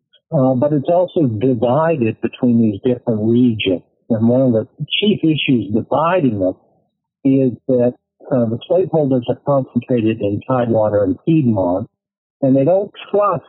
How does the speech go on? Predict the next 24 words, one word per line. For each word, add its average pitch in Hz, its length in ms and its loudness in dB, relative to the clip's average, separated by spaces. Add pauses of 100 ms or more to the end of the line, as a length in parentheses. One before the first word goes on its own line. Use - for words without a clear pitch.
(100)
the 135 60 0
West 123 340 -2 (160)
Virginians 101 800 -2
because 117 400 0 (100)
they 120 140 2
don't 123 320 2
own, 113 560 2
um, 107 400 0 (400)
as 127 160 2
many 104 340 2
slaves. 160 460 2 (600)
And 127 120 4
the 123 180 0
fear 190 320 2 (140)
is 123 80 0
that 131 140 2
if 117 160 0
West 127 280 0
Virginians 113 800 2
are, 110 580 0
uh, 110 100 -2
accorded 113 580 -2
more 113 240 2
political 117 480 -2